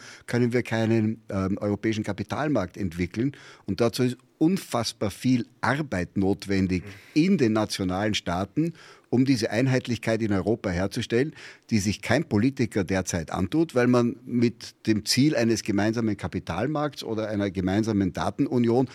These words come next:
gewinne ich in Europa in keinem Land irgendeine Stimme. Hm? Also kümmert sich kein nationaler Politiker darum. Das ist das Problem.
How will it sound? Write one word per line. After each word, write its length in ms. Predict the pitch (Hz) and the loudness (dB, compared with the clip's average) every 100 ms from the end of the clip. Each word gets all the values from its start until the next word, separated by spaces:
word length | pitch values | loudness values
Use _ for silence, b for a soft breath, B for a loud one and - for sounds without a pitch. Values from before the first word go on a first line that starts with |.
| B B B | B B B
gewinne 360 | - 95 104 131 | -6 0 4 4
ich 100 | 117 | 4
in 100 | 104 | 2
Europa 420 | 92 92 101 117 113 | 2 0 0 0 2
in 160 | 107 - | -2 -4
keinem 520 | - - 143 151 90 | -4 0 2 4 2
Land 360 | 80 87 104 - _ _ | 0 -2 -4 -8 _ _
irgendeine 540 | 175 165 107 98 95 | 2 4 2 0 -2
Stimme. 360 | 104 101 82 - - | 0 0 -2 -4 -4
Hm? 160 | 143 - _ b b b b b - | -4 -4 _ b b b b b 0
Also 180 | 107 | 0
kümmert 360 | 107 147 165 - | 2 2 2 0
sich 200 | 107 92 | -2 -2
kein 220 | - 95 | -2 0
nationaler 540 | 95 92 95 87 90 87 | 0 -2 -4 -2 -2 -4
Politiker 760 | 87 90 90 98 - 92 92 - | -4 -4 -2 -4 -2 0 -2 0
darum. 360 | 101 82 73 - _ | 0 0 -6 -12 _
Das 180 | - 104 | 0 2
ist 140 | 117 123 | 2 -2
das 100 | 113 | -4
Problem. 560 | - 117 113 90 69 | -2 0 2 2 -2